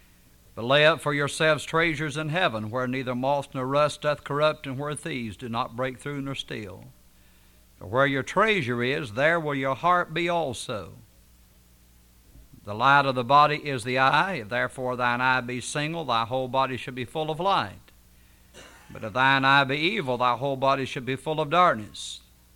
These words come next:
If therefore the light that is in thee be darkness, how great is that darkness?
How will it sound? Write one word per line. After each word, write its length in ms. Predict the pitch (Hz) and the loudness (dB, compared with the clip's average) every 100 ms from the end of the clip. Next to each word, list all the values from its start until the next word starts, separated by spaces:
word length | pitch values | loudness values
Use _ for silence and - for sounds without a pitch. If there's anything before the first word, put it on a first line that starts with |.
| _ _ 117 | _ _ -18
If 100 | 98 | -6
therefore 420 | 123 123 123 135 | -2 -2 0 -2
the 120 | 123 | 0
light 360 | 120 131 160 143 | 4 4 4 0
that 120 | 117 | -8
is 160 | 113 101 | -8 -6
in 180 | 131 123 | -6 -4
thee 140 | 127 | -6
be 140 | 117 | -6
darkness, 560 | 117 127 135 151 139 - | -2 2 2 0 -10 -8
how 180 | 117 117 | -6 -6
great 400 | 101 123 135 123 | -6 -4 -2 -4
is 140 | 120 | -8
that 260 | 117 127 101 | -6 -6 -4
darkness? 600 | 117 98 95 - - | -6 -6 -10 -18 -20